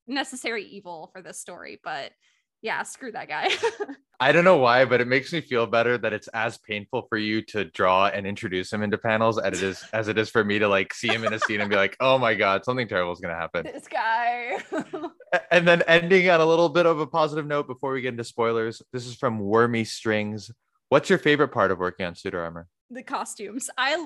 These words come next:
Speaker 1: love costume design so much. And anytime, like, when, uh, when there was the ball, uh, which happened at the end of season one, I was like, "I get to design ball gowns and all these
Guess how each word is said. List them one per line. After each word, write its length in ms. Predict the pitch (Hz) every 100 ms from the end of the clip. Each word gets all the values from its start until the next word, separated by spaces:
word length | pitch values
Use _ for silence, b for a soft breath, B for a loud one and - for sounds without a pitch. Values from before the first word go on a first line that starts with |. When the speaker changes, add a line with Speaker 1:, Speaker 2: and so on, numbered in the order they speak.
| 226
Speaker 1:
love 480 | 262 269 240 247 -
costume 480 | 269 226 - 226
design 400 | 240 247 233 226
so 300 | 254 - 214
much. 320 | 208 202 214 220
And 80 | 214
anytime, 560 | 226 240 247 208 226
like, 260 | 214 190 190
when, 480 | 226 247 208 202 208 _ _
uh, 220 | 208 185 180
when 140 | 233
there 180 | 214 190
was 260 | 202 214
the 140 | - 214 _
ball, 500 | 208 185 190 196 202 _ _ _ -
uh, 300 | 202 180 185 -
which 220 | 208 -
happened 400 | 180 196 190 190
at 80 | 196
the 100 | 196
end 200 | 190 190
of 120 | 196
season 460 | - 277 208 214 185
one, 240 | 190 196
I 60 | 190
was 180 | 208
like, 200 | 214 202 -
"I 160 | 359
get 160 | 392 392
to 80 | 330
design 580 | 370 302 285 311 320 285
ball 240 | 269 277
gowns 560 | 269 254 262 269 277 262
and 180 | 240 247
all 200 | 247 269
these 180 | 285